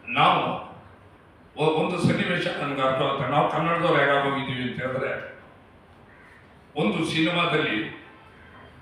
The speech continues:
ನಮ್ಮ ಡಾಕ್ಟರ್ ರಾಜ್ಕುಮಾರ್ ಅವರು ಮನಸ್ಸಾಕ್ಷಿ ಅನ್ನೋ ಸಿನಿಮಾ, ನಾನೀಗ ನೋಡಿದ್ದು ಒಂದು ನಲವತ್ತು ವರ್ಷದ ಹಿಂದೆ. ಆ ಸನ್ನಿವೇಶವನ್ನು ಒಂದು ಹೇಳ್ತೀನಿ. ಬೆಂಗಳೂರು ಹೇಗಾಗಿದೆ ಕನ್ನಡದಲ್ಲಿ ಅಂತ. ರಾಜ್ಕುಮಾರ್ ಅವರು ಒಬ್ರು ಹೋಗ್ತಾ ಇರ್ತಾರೆ, ಬೆಂಗಳೂರಲ್ಲಿ ನಡ್ಕೊಂಡು ಹೋಗ್ತಾ ಇರ್ತಾರೆ, ವಿಳಾಸ ಕೇಳ್ತಾರೆ.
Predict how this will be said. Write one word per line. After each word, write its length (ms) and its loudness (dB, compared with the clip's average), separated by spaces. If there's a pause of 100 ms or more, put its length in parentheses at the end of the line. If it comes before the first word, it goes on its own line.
(120)
ನಮ್ಮ 160 -2
ಡಾಕ್ಟರ್ 500 2
ರಾಜ್ಕುಮಾರ್ 400 2
ಅವರು 260 4
ಮನಸ್ಸಾಕ್ಷಿ 640 -2
ಅನ್ನೋ 200 0
ಸಿನಿಮಾ, 300 -6
ನಾನೀಗ 520 -2
ನೋಡಿದ್ದು 540 -2 (720)
ಒಂದು 220 -2 (480)
ನಲವತ್ತು 800 2
ವರ್ಷದ 300 -4
ಹಿಂದೆ. 540 -2 (160)
ಆ 100 2
ಸನ್ನಿವೇಶವನ್ನು 680 0
ಒಂದು 140 -2
ಹೇಳ್ತೀನಿ. 280 -4 (680)
ಬೆಂಗಳೂರು 420 4
ಹೇಗಾಗಿದೆ 440 4
ಕನ್ನಡದಲ್ಲಿ 480 -4
ಅಂತ. 140 -8
ರಾಜ್ಕುಮಾರ್ 680 0
ಅವರು 540 -2 (240)
ಒಬ್ರು 280 0
ಹೋಗ್ತಾ 260 4
ಇರ್ತಾರೆ, 240 2
ಬೆಂಗಳೂರಲ್ಲಿ 560 2
ನಡ್ಕೊಂಡು 340 -2
ಹೋಗ್ತಾ 200 -6
ಇರ್ತಾರೆ, 640 -6
ವಿಳಾಸ 280 0
ಕೇಳ್ತಾರೆ. 680 -4